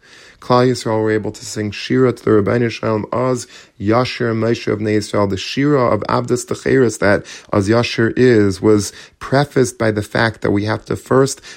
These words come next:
understand the Misa in the proper context, understand what it is, understand that it's a temporary state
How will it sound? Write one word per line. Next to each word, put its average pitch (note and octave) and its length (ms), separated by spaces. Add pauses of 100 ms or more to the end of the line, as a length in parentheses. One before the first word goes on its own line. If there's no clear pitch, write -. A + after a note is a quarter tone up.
(160)
understand A#2 920 (240)
the A2 100
Misa A#2+ 400
in A2+ 60
the G#2+ 60
proper A2 380
context, A#2 800
understand A2+ 640
what A2 180
it - 160
is, C#3+ 420 (460)
understand A#2+ 560
that A#2 100
it's A2 140
a G#2 60
temporary A#2 880
state - 520